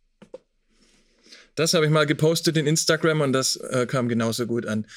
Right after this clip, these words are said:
Alles, was ich über Musikproduktion mache und ernst-, ernste, also sinnvolle Postings,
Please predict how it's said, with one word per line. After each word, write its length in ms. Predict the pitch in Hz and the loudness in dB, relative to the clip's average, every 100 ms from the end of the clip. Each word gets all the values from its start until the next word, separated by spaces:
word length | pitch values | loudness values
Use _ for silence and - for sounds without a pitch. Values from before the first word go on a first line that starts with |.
| - | -10
Alles, 360 | - 170 220 - | -2 0 2 2
was 200 | 165 160 | 0 2
ich 60 | 160 | 0
über 220 | 151 151 | 2 2
Musikproduktion 920 | 143 131 - 131 127 120 - 123 123 | 2 0 -2 0 0 0 0 0 0
mache 320 | 123 123 160 | 0 0 -2
und 340 | 135 123 - - | -2 -2 -4 -2
ernst-, 380 | 147 202 - - | 0 0 -4 -2
ernste, 580 | 127 156 165 - 147 156 | 0 2 0 0 0 2
also 240 | 127 - | 0 0
sinnvolle 640 | 117 - 202 220 143 131 | 0 0 0 0 0 0
Postings, 680 | 120 131 135 - 165 180 - | 0 0 0 -2 -2 -2 -4